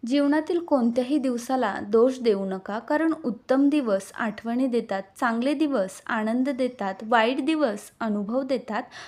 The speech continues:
आणि अत्यंत वाईट दिवस आपल्याला शिकवण देतात. रस्ता चुकणं हे चुकीचं नसतं, मात्र रस्ता चुकत आहे हे समजून पण त्याच रस्त्याने चालत राहणं हे चुकीचं असतं. विश्वास ठेवा की श्रम आणि संयम,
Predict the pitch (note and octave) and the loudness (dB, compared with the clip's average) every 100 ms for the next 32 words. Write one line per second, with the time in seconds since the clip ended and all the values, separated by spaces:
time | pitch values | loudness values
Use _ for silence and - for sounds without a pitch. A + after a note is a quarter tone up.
0 | - C4+ C#4+ B3 - B3+ B3+ D4+ B3 G#3+ | -6 0 2 0 0 0 2 2 2 2
1 | A3+ B3 A#3+ - - G3 A3 A3+ B3+ A#3+ | 0 -2 -2 -2 -4 -4 -2 0 0 -4
2 | - G3+ G3 F#3+ F#3+ F#3+ G3 - - - | -4 -6 -6 -6 -8 -10 -12 -16 -20 -20
3 | - C4+ D4+ D#4 F4+ F4+ D4 C#4 C4+ G#3+ | -2 4 6 6 2 2 0 0 0 0
4 | G#3 B3 B3 A3 A3 G#3 B3 G#3+ G3+ - | -2 -4 -4 -6 -6 -4 -2 -2 -4 -6
5 | F#3+ G#3+ A3+ A3 A#3 F#3 F#3+ A3 A3 - | -6 -4 -2 0 0 0 0 -2 -2 -2
6 | B3 C4+ - C4+ C4+ D4 D4 C#4 G#3 G3+ | -2 -2 2 2 4 0 2 0 -2 -4
7 | B3+ C4 A3+ A3 C#4+ C#4 D#4 G3+ G3 B3 | -2 0 2 2 2 4 2 0 0 4
8 | B3 - D#4 D#4 - D4 D4+ D4+ C4+ G#3+ | 4 2 0 0 2 2 2 4 2 2
9 | G#3 B3 C4 C4+ G3+ G#3 - - - - | -2 -2 -2 -2 -4 -8 -14 -20 -6 0
10 | C#4 C#4+ G#3+ G#3+ G#3+ G3 G3 - F#3+ - | 0 0 -2 -4 0 2 0 -4 -10 -10
11 | - - _ _ C4+ C4+ D4 E4 E4+ E4+ | -20 -20 _ _ 0 2 4 4 2 0
12 | C4 G3 G3 - A#3+ - C#4+ A#3 F#3+ - | 2 0 -2 -4 -4 4 4 4 2 -8
13 | - A#3+ B3 C4+ C4+ G#3+ G3+ F#3 | -6 0 0 2 0 0 -2 -4